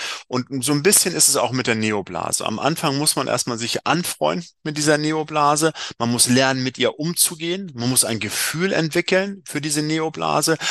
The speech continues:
Also der Körper sendet einem auch Signale. Man hat ja kein klassisches Gefühl der Blasenfüllung beispielsweise. Wenn jetzt die Blase voll ist, merke ich, die Blase ist voll, ich muss zur Toilette. Das hat man dann nicht, weil diese Verschaltung dieses Dünndarms mit dem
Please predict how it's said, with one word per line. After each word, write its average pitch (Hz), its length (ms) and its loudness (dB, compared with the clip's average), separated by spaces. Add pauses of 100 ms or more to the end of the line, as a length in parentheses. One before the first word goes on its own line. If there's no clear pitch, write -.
Also - 160 -2
der 110 100 -2
Körper 123 320 0
sendet 127 380 4
einem 113 180 2
auch 107 240 -4
Signale. 110 720 4 (480)
Man 110 200 -2
hat - 140 -2
ja 127 100 4
kein 123 220 -4
klassisches - 560 0
Gefühl 117 260 -12
der 113 120 2
Blasenfüllung 120 720 0 (100)
beispielsweise. 95 840 0 (340)
Wenn 101 80 -6
jetzt 117 200 4
die - 40 -4
Blase 110 320 2
voll 143 220 -2
ist, - 140 0
merke 127 200 2
ich, 127 80 -10
die 120 80 -4
Blase 113 360 2
ist 123 120 -2
voll, 127 240 -6
ich 107 100 -12
muss 117 160 0
zur 110 140 2
Toilette. - 460 0 (260)
Das - 160 0
hat 208 100 -2
man 175 140 -2
dann 98 160 -2
nicht, 87 240 -6
weil 104 120 0
diese 110 260 -4
Verschaltung 131 760 0
dieses 104 400 0
Dünndarms 110 800 -2
mit 104 200 -10
dem 98 400 -8